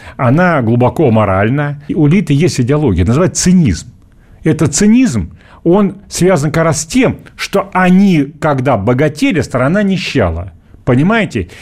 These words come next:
И вот этот цинизм, так сказать, он помогает объяснить, оправдать эту ситуацию. Поэтому и возникло у нас такой во многом как бы отрицательный отбор, э, в элиты. Потому что, ну, все же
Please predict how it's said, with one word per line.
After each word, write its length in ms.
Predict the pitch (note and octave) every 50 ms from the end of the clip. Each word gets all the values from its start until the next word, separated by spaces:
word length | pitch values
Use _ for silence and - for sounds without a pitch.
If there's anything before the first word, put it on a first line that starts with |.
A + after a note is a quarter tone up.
| - - -
И 180 | F3+ B2 E3
вот 240 | G#3+ F#3 G3 G3+ G3 G3
этот 300 | F#3 F#3 G3 F#3 F#3+ -
цинизм, 480 | - A3 A3 B3 C#4 D4+ B3+ G3 F#3
так 120 | - E3+ -
сказать, 540 | - - D#3+ C#3+ B2 B2 A2+ A2 A2 - C#3 A#2+ G#2+ - - - G#2+ -
он 220 | A3 A#3 B3 A3+ A#3
помогает 760 | A3 G#3+ F#3 E3+ D3 C3+ B2 C#3 F#3 A3 B3 A#3+ A3 A3 F#3+
объяснить, 640 | F3 D3 C#3+ D3+ C#3 C#3+ F#3 G#3 A#3 A#3+ A#3 - - - - -
оправдать 520 | - D#3+ - - D3+ C#3+ B2+ D3 F#3 F#3 -
эту 180 | F3 E3+ D#3+ D3+
ситуацию. 640 | - - D3+ - D3+ B2 F2+ E2 - - G#2 F2+ - - - - - -
Поэтому 480 | - D3 G3 G#3+ G#3+ A#3 A3+ A3+ A3+
и 40 | G#3+
возникло 880 | F#3 F3+ G3+ F#3+ D#3 F3 A3 B3 C4 B3 A#3 - G#3+ G3 F3+ D#3+ C#3 - - - - -
у 80 | C3+
нас 120 | D3+ F3 F3
такой 260 | - F#3+ F#3+ G3+ F#3
во 120 | C#3 D3+
многом 380 | E3+ F#3 G3 G3 E3+ F3 E3 D#3
как 180 | D#3 E3+ D#3+ C#3+
бы 100 | D#3 D#3
отрицательный 580 | D#3 - G3 F3+ - A#3+ G#3 - C#3+ D#3 F#3+
отбор, 360 | A3 G#3+ A3+ A3+ E3 G#2 F2+
э, 260 | F#2 G2 G2 F#2+ G2 F#2+
в 80 | A2 F#3
элиты. 260 | G3+ - - - D3+
Потому 200 | - - G2 E2+
что, 40 | F#2+
ну, 60 | G2
все 180 | - - D3+
же 80 | G#2+